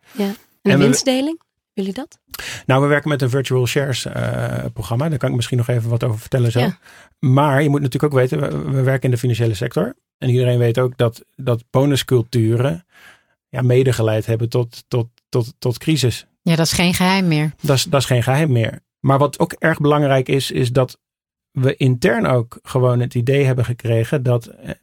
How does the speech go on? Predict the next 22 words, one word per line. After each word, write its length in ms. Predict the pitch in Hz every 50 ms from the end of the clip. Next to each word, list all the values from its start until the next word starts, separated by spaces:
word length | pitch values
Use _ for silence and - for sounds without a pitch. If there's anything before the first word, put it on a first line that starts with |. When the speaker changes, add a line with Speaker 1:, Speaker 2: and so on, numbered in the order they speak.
| - -
Speaker 2:
en 360 | - - 127 123 117 117 - _ _ - 135 - _ _
dat 240 | - - - - -
is 80 | 120 110
het 120 | 120 117
leuke 240 | 135 135 147 - 127
ook 120 | 113 -
als 100 | 123 117
je 60 | 117
zo'n 160 | 110 117 117 113
transparante, 640 | - 131 123 117 - - 123 123 131 127 117 - 123
ehm, 560 | 120 - - - 127 - - 62 - 64 - - - - - - - -
eh, 320 | - - - - - -
houding 340 | - 135 170 165 151 127 104
hebt, 300 | 107 135 180 - - - _ _ - - - - _ _ _ _ _
dat 200 | - 131 135 127
er 60 | 135
uit 120 | 135 127 120
het 120 | 120 117
team 200 | - 202 214 190
gewoon, 480 | - - 143 127 123 120 120 123 - - _ _ _ _ _ _ _ _ _ _ _ _ _
ehm, 540 | _ - 123 113 117 127 - - 62 - 120 120 - _ _ _ _ _
eh, 160 | - 120